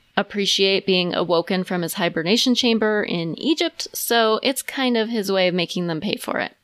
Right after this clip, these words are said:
Honestly, I get it. Wake me up at your own risk. I respect Apocalypse's respect for sleep. The council tells Apocalypse that they are being hunted by a dangerous, unknown enemy. But being the unloving patriarch that he is,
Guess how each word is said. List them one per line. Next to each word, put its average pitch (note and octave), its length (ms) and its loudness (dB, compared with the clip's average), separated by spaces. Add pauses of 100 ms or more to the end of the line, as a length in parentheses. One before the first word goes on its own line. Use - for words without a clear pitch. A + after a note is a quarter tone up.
(200)
Honestly, C4 680 -2
I F#3 100 -2
get E3 220 0
it. D#3+ 180 0 (160)
Wake G#3+ 240 -2
me A#3 140 2
up A3 140 0
at G#3+ 80 2
your F#3 140 -2
own E3+ 200 -2
risk. D#3 500 -4 (160)
I G#3+ 240 2
respect A3+ 760 -4 (220)
Apocalypse's F#3+ 880 0
respect - 380 -4
for - 120 -4
sleep. - 340 -4 (680)
The A3 80 0
council C4+ 920 2 (160)
tells C4 360 2
Apocalypse G#3 600 -2
that G3 180 -4
they F#3 140 2
are E3+ 120 0
being E3+ 280 -2
hunted A3 520 0
by E3+ 140 4
a D#3 80 -2
dangerous, G3+ 680 2
unknown F#3 520 0
enemy. E3+ 560 -4 (500)
But A3+ 320 2
being A3+ 260 4
the A3 240 0
unloving G#3 680 2
patriarch G3+ 560 0
that - 120 -2
he G3+ 280 -4
is, C#4 380 2